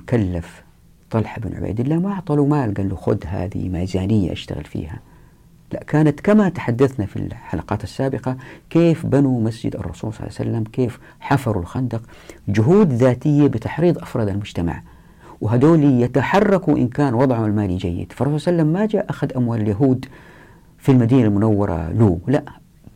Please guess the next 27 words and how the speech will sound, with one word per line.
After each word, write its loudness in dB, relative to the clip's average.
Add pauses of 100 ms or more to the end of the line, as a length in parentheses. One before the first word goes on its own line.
(100)
مع -2
فتح 0
أبواب 0 (100)
التمكين -4
للمسلمين 0 (120)
يجي 2
اليهودي -2
لا -2
يجد -4
أحد -8
يعمل -4
في -8
مزرعته، -4
لأنه -2 (260)
يستطيع 2
أن 2
يحيي 4
أرض 0 (220)
ويبني 4
مزرعته -4 (1080)
ويزرعها 2
ويستثمرها -2
ويشتغل 0
فيها -2
لأنها 2
له. 0 (800)
فبالتالي 4